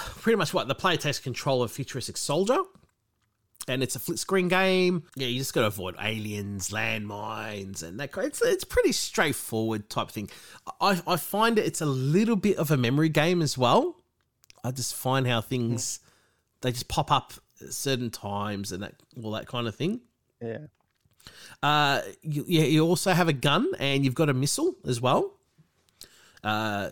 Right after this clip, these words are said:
Speaker 1: to activate the missile, you just, uh, hold down the fire button, which I think works well. It's, especially once you get used to the game, the timing works well.
Speaker 2: Yeah.
Speaker 1: I don't know. I've played it a
Speaker 2: Yeah.
Speaker 1: lot, so I'm, I'm assuming Brendan has as well as, uh, as in our younger years.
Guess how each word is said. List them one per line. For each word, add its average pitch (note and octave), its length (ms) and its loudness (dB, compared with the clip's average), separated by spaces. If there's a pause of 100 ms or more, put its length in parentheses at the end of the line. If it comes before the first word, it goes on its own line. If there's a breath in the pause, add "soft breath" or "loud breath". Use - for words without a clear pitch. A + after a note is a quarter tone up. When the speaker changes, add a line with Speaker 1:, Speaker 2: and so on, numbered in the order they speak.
(120)
Speaker 1:
to - 120 -6
activate D3 400 2
the B2 60 0
missile, C3 300 -2
you C3 80 0
just, A#2 140 -4
uh, A#2+ 80 2
hold A2+ 280 0
down A#2 380 2
the G#2 60 -2
fire A2 300 0
button, A#2 240 -4
which A#3 140 -2
I A3+ 80 4
think G#3 240 0
works C3 360 0
well. - 320 2
It's, - 220 -4
especially C#4 440 -2
once C#4 240 0
you G#4 100 -6
get C4 60 -6
used A#3+ 140 -4
to B3 60 -6
the F#3+ 100 4
game, C#3 400 2 (720 soft breath)
the D3 80 0
timing E3 560 2
works B2+ 340 0
well. A2+ 220 2
Speaker 2:
Yeah. A3 120 -2 (180)
Speaker 1:
I B2 120 -4
don't F2+ 80 -4
know. F#2 200 -6
I've D3 220 2
played D#3 240 2
it A2 60 0
a F#2 60 0
Speaker 2:
Yeah. G#2+ 120 2
Speaker 1:
lot, - 180 -4 (300)
so - 180 -4
I'm, A2 300 -4
I'm G2 120 -12
assuming A2 260 -6
Brendan G#2+ 280 -6
has G2 200 -8
as F2+ 140 -10
well F#2+ 320 -4 (400 loud breath)
as, G#2 180 0
uh, G2 260 0
as G2 200 -8
in G#2+ 240 -6
our G2+ 60 -4
younger G#2 300 -4
years. F#2 420 -8